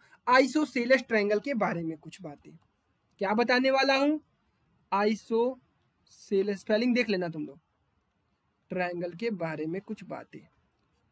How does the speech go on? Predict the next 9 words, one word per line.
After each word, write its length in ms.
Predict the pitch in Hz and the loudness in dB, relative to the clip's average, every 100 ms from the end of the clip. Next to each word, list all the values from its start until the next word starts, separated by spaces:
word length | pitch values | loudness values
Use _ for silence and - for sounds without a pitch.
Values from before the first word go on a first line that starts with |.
| _ _ _ _ _ _ _ | _ _ _ _ _ _ _
आइसोसेलेस 840 | 233 277 311 349 - - 277 294 294 | 4 4 4 -2 -6 4 6 6 4
ट्रायंगल 380 | 285 277 294 302 | 4 4 4 4
में 100 | 302 | 4
आपको 280 | 269 - | 2 0
पता 240 | 285 254 277 | 0 2 2
होगा 380 | 254 240 262 294 - _ _ _ | 2 4 4 2 -2 _ _ _
कि 300 | 277 302 311 - _ _ _ _ _ _ _ _ _ _ _ _ _ _ - | 4 6 4 -4 _ _ _ _ _ _ _ _ _ _ _ _ _ _ -14
दो 400 | 170 165 214 285 | -4 2 4 4
साइड 520 | 285 240 202 226 269 | 2 4 4 4 0